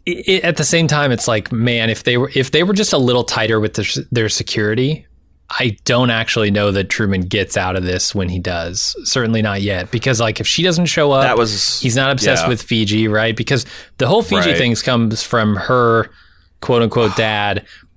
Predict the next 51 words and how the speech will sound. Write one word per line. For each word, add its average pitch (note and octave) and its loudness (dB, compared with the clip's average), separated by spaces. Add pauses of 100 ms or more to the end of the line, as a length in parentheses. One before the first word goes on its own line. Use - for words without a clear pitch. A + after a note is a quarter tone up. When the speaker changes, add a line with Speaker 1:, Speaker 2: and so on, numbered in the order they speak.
Speaker 1:
just - -2
impro-, C#3 2
improvising C3+ 2
a G#2 0
line. E2+ -4 (460)
Um, G#2+ 0
Speaker 2:
Yeah, G2 2
like, G#2 2
Speaker 1:
uh, A#2+ 2
Speaker 2:
like, A#2 2
Speaker 1:
"We're C#3+ 2
Speaker 2:
we're, D3 6
Speaker 1:
moving - 4
to A#2+ 4
Speaker 2:
yeah, A#2 4
we're C3 4
Speaker 1:
Fiji, D3+ 2
Speaker 2:
going C#3+ 4
so D#3+ 4
Speaker 1:
forget D3+ 4
Speaker 2:
far D3+ 4
Speaker 1:
it." C3+ 4
Speaker 2:
away, C3+ 4
you B2+ 2
can't C3+ 0
Speaker 1:
Right. C3 2
Speaker 2:
even A#2+ 0
think A#2 0
of, G2 -2
like, G2 0
seeing F#2+ 0
her E2+ 0
again. D2+ -2
Yeah. D2 -6 (100)
Speaker 1:
Um, B2 2 (200)
but D3 0
if C3+ 0
he's E3+ 0
not E3+ 2
obsessing F3+ 0
over G2+ 2
that, F#2+ -2
right, A#2 0
and B2 0
trying B2+ 0
to A2+ 2
recreate B2+ 0
her A#2 0
face A#2+ 0
and, G2 -2
and, G2 -4